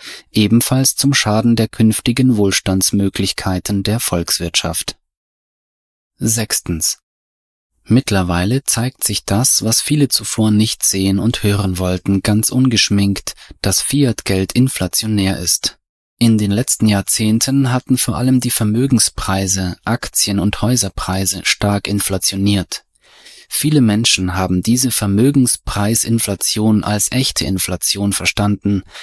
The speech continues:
deshalb konnte sie nahezu ungestraft praktiziert werden. Nun aber steigen für alle Augen sichtbar und für den Geldbeutel fühlbar die Konsumgüterpreise. Jetzt erfahren die Menschen die Inflation hautnah.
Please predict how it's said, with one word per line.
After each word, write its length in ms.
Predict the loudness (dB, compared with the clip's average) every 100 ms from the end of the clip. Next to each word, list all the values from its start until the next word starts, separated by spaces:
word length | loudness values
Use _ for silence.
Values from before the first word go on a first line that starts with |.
| -18 -6 0
deshalb 480 | 0 2 0 -2
konnte 320 | 0 2 2 0
sie 140 | 0
nahezu 500 | 2 2 0 -2 2
ungestraft 760 | 2 4 0 -2 -2 -4 -6 -6
praktiziert 680 | -4 -4 -4 -2 -2 -4 -4
werden. 320 | -4 -6 -10 _ _ _ _
Nun 320 | 2 4 4 2
aber 160 | 0
steigen 480 | 0 0 0 2 0
für 180 | 0 0
alle 220 | 0 2
Augen 240 | 2 2
sichtbar 560 | 2 0 -4 -2 0 0
und 140 | -2
für 80 | -2
den 180 | -2 -2
Geldbeutel 640 | 0 -2 -2 -2 0 0
fühlbar 640 | -2 0 0 0 0 -2 -4
die 100 | -4
Konsumgüterpreise. 1400 | 2 2 4 2 2 0 -4 -6 -4 -2 -2 0 -2 -6 -10 -18 -18 -2
Jetzt 340 | 0 0 -2
erfahren 540 | 0 0 0 0 -2 0
die 80 |
Menschen 420 | 0 2 0 0 0
die 120 | 0
Inflation 920 | -2 -2 -2 -2 -2 0 -2 -2 -2
hautnah. 500 | -4 -2 -2 -2